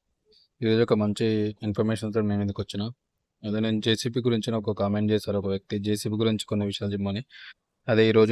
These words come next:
నేను చెప్పబోతున్నాను అనమాట. మీరు థంబ్‌నెయిల్ చూసుంటారు కదా, దాని గురించి ఎక్స్‌ప్లెయిన్ చేస్తాను. జేసీబీ అంటే జోసెఫ్ సెరిల్ బొంబార్డ్ ఎక్స్‌కవేటర్స్ లిమిటెడ్ అనమాట. దీని కంపెనీ వెబ్‌సైట్ పేరు పెట్టారు అనమాట. కంపెనీ అయితే ఎవరు పెట్టారో వాళ్ళ పేరే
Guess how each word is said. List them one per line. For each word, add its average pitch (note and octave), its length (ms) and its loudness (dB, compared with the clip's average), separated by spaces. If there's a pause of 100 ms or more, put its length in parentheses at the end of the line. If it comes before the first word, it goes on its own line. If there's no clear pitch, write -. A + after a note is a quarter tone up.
నేను G#2 120 2
చెప్పబోతున్నాను G2+ 540 2
అనమాట. F#2+ 260 -6 (140)
మీరు G2+ 160 -6
థంబ్‌నెయిల్ A2 380 2
చూసుంటారు G#2 420 -2
కదా, A2 140 -2 (720)
దాని G#2 160 4
గురించి G#2+ 180 0
ఎక్స్‌ప్లెయిన్ G#2 300 -2
చేస్తాను. G#2+ 240 -8 (120)
జేసీబీ B2 440 2
అంటే A#2 160 2 (140)
జోసెఫ్ A2 400 2
సెరిల్ A2 260 0 (180)
బొంబార్డ్ A2 460 2
ఎక్స్‌కవేటర్స్ A2 680 0 (100)
లిమిటెడ్ G2 320 -2
అనమాట. F#2+ 260 -4 (840)
దీని A2+ 220 2
కంపెనీ A2 360 2
వెబ్‌సైట్ A2+ 300 0 (240)
పేరు A2 180 4
పెట్టారు G#2 280 0
అనమాట. G2 240 -4 (220)
కంపెనీ G#2 260 -2
అయితే G2+ 140 -4
ఎవరు G2+ 120 -2
పెట్టారో G2+ 240 -6
వాళ్ళ F#2+ 220 -2
పేరే G2 120 -2